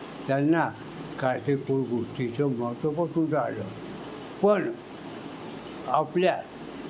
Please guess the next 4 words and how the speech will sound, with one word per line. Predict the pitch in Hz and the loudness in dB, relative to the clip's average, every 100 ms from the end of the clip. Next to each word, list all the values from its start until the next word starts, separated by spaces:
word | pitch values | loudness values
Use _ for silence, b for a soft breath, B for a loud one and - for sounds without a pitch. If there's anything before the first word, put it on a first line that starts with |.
| - - - | -10 -12 -6
वीज | 143 123 147 175 190 180 190 185 - - - - | -2 0 2 4 4 4 4 2 0 -12 -8 0
सुरक्षा | 143 139 - 170 | 0 0 2 6
अभियान | 160 147 165 | 6 6 2
क्षेत्रामध्ये | 156 - 135 170 165 160 151 | 2 -6 0 4 6 6 4